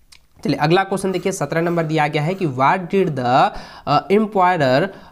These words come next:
do with the inventor of the flying machine? तो इसका आंसर हो जाएगा ऑप्शन नंबर बी हो जाएगा, executed him, ठीक है, तो ऑप्शन बी राइट आंसर है, इसको अच्छे से याद कर लें। अगला क्वेश्चन अठारह नंबर दिया है कि what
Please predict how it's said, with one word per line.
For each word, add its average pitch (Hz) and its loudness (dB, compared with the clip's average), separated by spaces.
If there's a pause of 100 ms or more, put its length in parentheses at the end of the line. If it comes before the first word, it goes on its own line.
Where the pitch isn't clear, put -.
(120)
do 175 2
with 247 2 (360)
the 143 2 (100)
inventor 160 0 (320)
of 220 4 (180)
the 135 0
flying 175 0 (200)
machine? 127 -2
तो 104 -6
इसका 135 -6
आंसर 139 -6
हो 135 -6
जाएगा 143 2
ऑप्शन 131 -8
नंबर 127 -8
बी 160 -2
हो 185 0
जाएगा, 160 2 (300)
executed 196 -2
him, 123 -2
ठीक 220 -6
है, 165 0
तो 139 -4
ऑप्शन 135 -6
बी 135 -2
राइट 135 -2
आंसर 147 -4
है, 185 -2
इसको 185 -6
अच्छे 127 -8
से 151 -6
याद 131 -2
कर 127 -8
लें। 165 -2 (240)
अगला 175 2
क्वेश्चन 208 -6
अठारह 151 0
नंबर 180 -2
दिया 160 0
है 170 -2
कि 196 -4
what 139 0